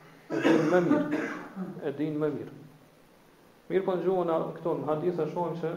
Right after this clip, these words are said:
kjo fjala a'lam ka ardhur në njëjës. E di më mirë, e di më mirë, pra njëri. Edhe dikush mundet me, po ata që e din pak ma shumë gjuhën arabe prej, prej vllaznive, mundet me thonë që kjo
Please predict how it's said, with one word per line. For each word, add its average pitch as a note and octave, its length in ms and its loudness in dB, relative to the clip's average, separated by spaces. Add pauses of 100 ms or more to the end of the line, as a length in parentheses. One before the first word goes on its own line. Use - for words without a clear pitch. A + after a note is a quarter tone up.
(200)
kjo D3 200 -4
fjala E3 240 -2
a'lam D#3 400 0 (1160)
ka C#3+ 60 4
ardhur E3 300 6
në D#3+ 120 -2
njëjës. D3 320 -2 (840)
E D3+ 80 2
di E3 180 0
më E3 200 0
mirë, A2+ 160 -6 (200)
e D3 160 -2
di D#3 140 0 (460)
më D#3+ 120 -2
mirë, C3 240 -2
pra C3 120 2
njëri. - 460 -2 (920)
Edhe G3 280 6 (640)
dikush F#3+ 280 2
mundet F3+ 280 0
me, D#3 120 2 (220)
po C#3 100 -2
ata C#3 240 2
që D#3 180 0
e C3+ 60 -2
din E3+ 200 -6
pak D3+ 160 -2
ma C#3+ 120 -4
shumë D3 240 -8
gjuhën C#3+ 240 -2
arabe C3 320 -2
prej, B2+ 200 -8 (1160)
prej B2 140 -6
vllaznive, D#3 440 -2
mundet E3 240 -2
me C#3+ 160 -2
thonë E3+ 240 -4
që D#3+ 120 -4 (180)
kjo D#3 120 -2